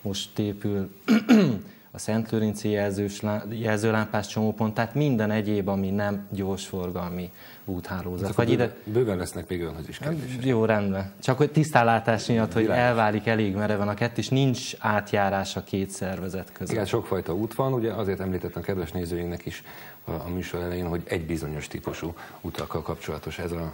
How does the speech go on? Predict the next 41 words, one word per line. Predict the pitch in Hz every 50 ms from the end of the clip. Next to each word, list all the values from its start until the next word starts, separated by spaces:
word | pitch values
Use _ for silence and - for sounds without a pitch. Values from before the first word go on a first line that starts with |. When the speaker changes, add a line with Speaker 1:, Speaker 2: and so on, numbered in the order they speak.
| 82
Speaker 2:
a | 82
mostani | 82 87 85 82 - - 85
fórum | 82 - - 123 117 120 113
is. | 110 110 - - - - - -
Mondanám | - 156 160 123 120 107 107 113 -
elérhetőségeinket | - - 120 120 110 92 95 95 - 95 85 - - 92 87 85 82 82 76 - 85 -
még | - 92 92 90 82 80
egyszer, | 76 - - - 85 85
bár | 80 85 82 82
szép | - 90 85
számmal | - - 82 80 80 80
érkeznek | 80 78 - 80 78 80 78 -
a | 78
kérdések. | - - 110 107 101 95 - - 85 - -
Ötszáztíz | 131 117 - - 98 90 87 - - 120 120 117 107
nulla | 98 98 101 107 104 95
nulla | 87 87 87 82
nyolc | 87 98 107 110 107
és | - 101 -
ötszáztíz | 101 95 - - 87 80 - - 98 92 87
nulla | 85 90 95 87 82
nulla | 85 85 80 76
kilenc. | - - 120 117 131 151 143 - - - - - - - - - -
Ez | - 104 95
két | - - 85 80
telefonszám, | - 82 80 76 - 78 76 - - 76 76 78 76
ahol | 76 78 76 76 73
kolléganőim | - - - 80 80 87 90 98 104 104 101
várják | 98 98 95 90 85
az | - 80
önök | 82 80 78 73
hívását, | - 78 76 76 73 73 - - - -
koll-, | - 85 78 73 73 - - -
kolléganőim, | - 85 76 73 71 73 73 78 76 69 73 73 95 143 160 147
hangsúlyozom, | - 80 85 - - - - 92 92 104 107 -
hát | - - - -
ha | -
itt | - -
több | - - -
hívás | - 87 90 92 95 -
érkezik. | - 98 98 - 95 98 92 -